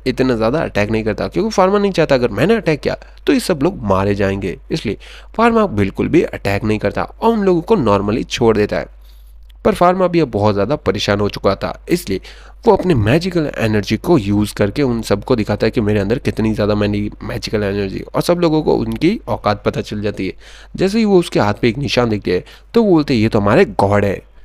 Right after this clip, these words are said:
तो हम लोग इनके ऊपर अटैक क्यों कर रहे थे?" और सभी लोग उसके आगे झुक जाते हैं। और फार्मा को पता चलता है कि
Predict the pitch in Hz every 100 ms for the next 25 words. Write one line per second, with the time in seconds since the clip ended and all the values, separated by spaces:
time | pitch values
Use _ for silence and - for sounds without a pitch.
0 | - - - 143 117 113 110 135 120 -
1 | 113 143 143 - 107 117 110 104 101 95
2 | 131 - 175 202 180 123 - 123 104 139
3 | 117 104 104 104 101 87 - - - 180
4 | 95 - - - - - - - - -
5 | - - - - - - - 180 196 190
6 | 185 185 175 175 180 175 165